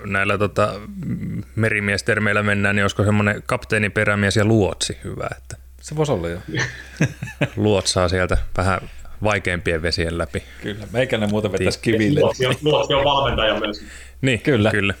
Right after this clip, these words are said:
Speaker 2: totta. Hyviä tämmöisiä, niinku se sana, sana-analogeja tästä.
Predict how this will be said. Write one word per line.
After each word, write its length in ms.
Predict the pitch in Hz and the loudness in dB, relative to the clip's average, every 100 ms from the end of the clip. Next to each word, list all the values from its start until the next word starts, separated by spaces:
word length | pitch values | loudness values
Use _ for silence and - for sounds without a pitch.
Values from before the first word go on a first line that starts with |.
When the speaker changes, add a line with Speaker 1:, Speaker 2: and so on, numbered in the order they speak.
| - - | -10 -4
Speaker 2:
totta. 320 | 120 - 110 - - - - - 127 | -4 -4 -12 -12 -20 -20 -18 -6 -2
Hyviä 240 | 127 98 | 0 0
tämmöisiä, 480 | 92 95 95 98 92 - _ - - - - - - - - - | 0 -4 -4 -4 -6 -8 _ -18 -18 -18 -20 -20 -20 -20 -20 -16
niinku 280 | 80 101 | -14 -12
se 140 | - - | -12 -12
sana, 300 | - 113 101 | -4 -2 -2
sana-analogeja 800 | 98 117 110 101 95 95 98 - - | -2 -2 -2 -2 -4 -4 -6 -12 -12
tästä. 280 | 104 - | -14 -14